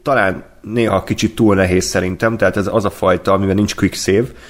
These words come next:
és ha elbaszod a küldetésnek az utolsó, ö, szakaszát, akkor legeslegelőről kell kezdeni,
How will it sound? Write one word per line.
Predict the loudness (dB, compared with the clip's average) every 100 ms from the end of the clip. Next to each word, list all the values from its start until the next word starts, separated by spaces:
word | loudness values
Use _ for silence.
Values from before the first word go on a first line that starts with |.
| -20 -14
és | -6
ha | 2
elbaszod | 2 2 -2 -4
a | -2
küldetésnek | 0 2 2 0 0 -2
az | -2
utolsó, | -2 -2 -2 0 2 2 -2 -18 -8
ö, | 0 4 4 2
szakaszát, | -2 -4 -2 0 0
akkor | 0 0
legeslegelőről | 2 4 2 2 2 4 4 2
kell | 0 -2
kezdeni, | 0 -2 0 0